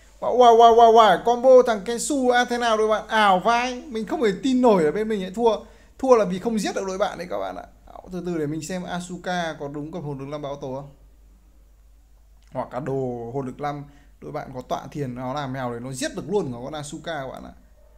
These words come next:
Ảo ma thật đấy. Wow, wow, wow. Ôi, tin nổi luôn. Từ từ mình, mình cũng chỉ nhạy một tí về sắp xếp xem nào. Thì thế này, như này chứ. Đây.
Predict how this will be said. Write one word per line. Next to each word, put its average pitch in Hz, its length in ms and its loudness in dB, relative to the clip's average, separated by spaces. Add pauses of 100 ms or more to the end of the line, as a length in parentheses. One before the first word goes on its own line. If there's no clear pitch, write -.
(260)
Ảo 160 220 0
ma 202 320 4
thật 226 140 2
đấy. 226 180 -4 (160)
Wow, 185 200 0
wow, 175 180 2
wow. 156 220 2
Ôi, 415 280 4 (100)
tin 254 140 2
nổi 208 220 6
luôn. 202 380 2 (840)
Từ 123 60 -12
từ 170 220 -4
mình, 156 280 -6
mình 156 180 -12
cũng 180 180 -14
chỉ 180 140 -10
nhạy 131 200 -8
một 139 160 -12
tí 143 180 -12
về 151 340 -12
sắp 160 140 -18
xếp 190 160 -14
xem 180 100 -12
nào. 135 100 -14 (1700)
Thì 127 120 -18
thế 131 100 -12
này, 165 220 -6 (680)
như 185 200 -14
này 185 220 -10
chứ. 190 440 -6 (1000)
Đây. 185 560 -12